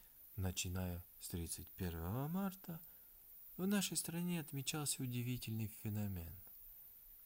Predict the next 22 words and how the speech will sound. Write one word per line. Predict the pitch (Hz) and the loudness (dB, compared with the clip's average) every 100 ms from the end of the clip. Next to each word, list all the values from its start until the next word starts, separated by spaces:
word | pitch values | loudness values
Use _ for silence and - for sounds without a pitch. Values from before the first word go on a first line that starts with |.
| - - | -18 -6
С | - | -4
пятью | - 104 - 120 | -2 -2 0 0
тысячами | 120 107 - 101 110 107 | 0 -2 0 0 2 2
человек – | - - 143 180 170 - - - - - - - | 0 -2 0 0 0 -4 -16 -18 -18 -18 -16 -10
в | - 156 180 | -6 -6 -2
основном | 139 - 143 123 107 | -2 2 2 4 4
это | 98 98 | 4 2
были | 98 92 92 | 2 2 2
молоденькие | 110 104 90 85 82 90 87 | 2 2 2 0 -4 -4 -2
девушки, | 127 156 147 - - 123 - - - - - - - | 0 -2 -4 -6 -6 -8 -10 -18 -20 -20 -20 -20 -8
происходило | - 110 - 151 170 233 180 | 2 6 6 4 0 2 4
в | 147 | 2
эти | 135 - | 0 -2
дни | 139 127 | 0 2
нечто | 113 117 - - | 4 4 2 2
весьма | 98 92 - 95 87 | 0 0 0 0 0
странное. | - - - 85 82 82 90 95 104 - - - - - - | 0 -2 0 0 0 -4 -10 -12 -14 -16 -20 -18 -18 -18 -6
В | 165 | -2
большинстве | 156 - 160 - 190 180 | -2 -2 -4 0 4 4
случаев | - 160 170 - 120 - - - - - - - | 2 0 0 -2 -4 -6 -12 -16 -16 -16 -12 2
дело | 180 151 | 4 6
сводилось | 117 107 92 101 90 - | 4 4 2 2 0 -2